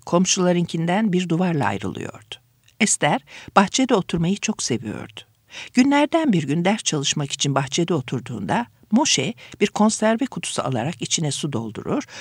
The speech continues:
bahçe duvarından bir ip cambazı gibi sinsice ilerleyerek o suyu başından aşağı yuvarlar. Elbiseleri ve kitapları baştan aşağı ıslanmıştı. Moshe annesi Deborah'dan şiddetli bir dayak yemişti.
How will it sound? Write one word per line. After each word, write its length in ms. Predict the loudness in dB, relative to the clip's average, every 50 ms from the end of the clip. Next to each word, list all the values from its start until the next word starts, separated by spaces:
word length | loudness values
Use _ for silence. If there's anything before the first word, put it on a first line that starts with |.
| -18 -12 0 0
bahçe 340 | 0 2 2 0 0 2 4
duvarından 580 | 4 4 4 2 2 2 2 2 2 2 0
bir 140 | 0 -2 -4 _ -2
ip 220 | -2 -2 _ -4
cambazı 480 | 0 0 2 2 2 0 0 -2 -4 -4
gibi 240 | -4 -2 -2 0
sinsice 680 | -2 -2 -4 -2 0 0 0 0 0 -2 0 0 0 0
ilerleyerek 800 | 2 2 0 0 0 -2 -4 -4 -4 -4 0 0 0 0 -2 -6 -20 -20 _ _ _ _ 2 2
o 120 | 2 2
suyu 500 | 2 -4 -4 -2 -2 0 0 0 0 0
başından 420 | 0 0 0 0 0 0 0 0
aşağı 480 | 0 -2 -2 -2 -2 -2 0 -2 -2 -2
yuvarlar. 640 | -4 -6 -8 -10 -12 -14 -18 -20 -20 -20 -20 _ _ _ _ _ _ _ _ _ _ _ _ _ _ _ _ _ _ 0 2
Elbiseleri 640 | 2 2 2 0 -2 0 2 2 4 4 4 4
ve 80 | 2 0
kitapları 640 | -2 -4 -2 -2 -2 -2 -4 -6 -4 -2 -2 -2 -2 -4 -12 -20 -16 -4 2
baştan 380 | 2 2 4 2 2 2 2 2
aşağı 420 | 2 2 0 0 0 -2 -4 -4
ıslanmıştı. 760 | -4 -4 -2 -2 -2 -2 -2 -2 -2 -2 -2 -2 -2 -6 -12 _ _ _ _ -20 -20 _ _ _ _ _ _ 2
Moshe 500 | 4 4 6 4 4 2 2 0 -2 -6 -8 -18 -20 -14 0 4
annesi 540 | 4 6 6 6 4 4 4 2 2 2 2
Deborah'dan 600 | 2 2 4 2 2 2 0 0 0 -2 -2 -2 -8 -14 -20 -10
şiddetli 680 | -4 0 2 2 2 2 2 2 2 2 4 2 4 4
bir 180 | 4 2 2
dayak 320 | 2 4 4 2 0 -2 -8
yemişti. 440 | -8 -6 -4 -6 -6 -6 -8 -18